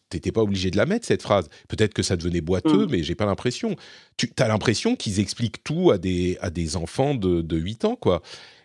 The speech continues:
Speaker 1: Et, et il aurait pu dire, euh, « À la limite, tu es notre, euh, Miss, Miss, euh, Kamala », ou même pas, il avait pas besoin de dire Miss. Ça vient de nulle
Speaker 2: Ouais, ouais.
Speaker 1: part, Miss. Tu vois, euh,
Speaker 2: C'est, c'est Kamala qui aurait pu avoir l'idée, tu vois, derrière,
Speaker 1: C'est ça.
Speaker 2: quoi, en fait.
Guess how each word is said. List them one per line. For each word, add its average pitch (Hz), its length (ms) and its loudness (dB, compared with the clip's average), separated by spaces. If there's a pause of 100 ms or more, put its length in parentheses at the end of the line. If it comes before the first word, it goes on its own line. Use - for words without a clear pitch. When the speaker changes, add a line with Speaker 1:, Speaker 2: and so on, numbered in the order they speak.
(140)
Speaker 1:
Et, 98 500 2
et 139 60 2
il 139 200 2
aurait 151 180 4
pu 151 180 -4
dire, 156 420 2
euh, « 104 140 4 (200)
À 104 100 -4
la 101 80 2
limite, 117 360 2
tu 101 160 2
es 95 40 4
notre, 95 380 0
euh, 87 400 4
Miss, 104 380 0
Miss, 101 760 0
euh, 87 540 2 (280)
Kamala », 104 760 4
ou 92 200 0
même 185 180 4
pas, 285 160 -4
il 165 100 -2
avait 170 140 -2
pas 226 140 -4
besoin 214 260 2
de 208 80 -2
dire 156 220 -2
Miss. 247 340 -2 (360)
Ça 160 140 2
vient 190 180 2
de 214 60 -2
nulle 247 100 4
Speaker 2:
Ouais, 311 100 4
ouais. 285 100 6
Speaker 1:
part, 240 160 2
Miss. 143 340 -2 (260)
Tu 143 120 0
vois, 185 320 4
euh, 110 260 4
Speaker 2:
C'est, - 140 0
c'est - 160 0
Kamala 190 340 8
qui 208 140 -2
aurait 170 80 6
pu 180 100 0
avoir 165 180 8
l'idée, 160 380 2
tu - 160 -2
vois, 175 80 4
derrière, 156 260 6
Speaker 1:
C'est - 100 -4
ça. 151 340 0
Speaker 2:
quoi, 127 100 -6
en - 20 -6
fait. 123 300 -4